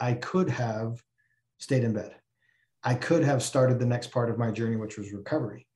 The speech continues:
But I made a decision to go do one more because I want people to understand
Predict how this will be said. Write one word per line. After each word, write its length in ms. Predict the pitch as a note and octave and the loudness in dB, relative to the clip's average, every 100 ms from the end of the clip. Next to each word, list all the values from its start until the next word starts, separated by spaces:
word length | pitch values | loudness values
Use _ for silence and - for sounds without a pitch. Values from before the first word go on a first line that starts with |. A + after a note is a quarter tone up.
| _ _ _ _ _ - | _ _ _ _ _ 0
But 100 | B2 | 4
I 100 | B2+ | 6
made 280 | C3 C#3+ | 6 6
a 80 | D3+ | 6
decision 540 | C3+ B2+ D3 C#3+ B2 A2+ | 4 2 2 2 2 0
to 80 | A2+ | -2
go 300 | A#2 C3 C#3 | 0 0 0
do 240 | B2 A#2+ | 0 0
one 180 | A2+ G#2+ | -2 -4
more 300 | G#2+ G2+ G#2+ | -4 -4 -4
because 960 | A2 G#2+ - D3+ B2+ A2 A#2 A#2+ - - _ _ _ _ _ - | -4 -4 -4 -4 -2 -4 -6 -6 -8 -14 _ _ _ _ _ -4
I 120 | A#2+ | 0
want 380 | B2 B2+ C#3+ C#3+ | 2 4 2 0
people 220 | - C#3+ | 2 2
to 100 | C#3 | 2
understand 840 | B2+ B2+ B2 - - A#2+ A2 G#2+ G#2+ | 0 0 0 -2 -4 -4 -2 -6 -8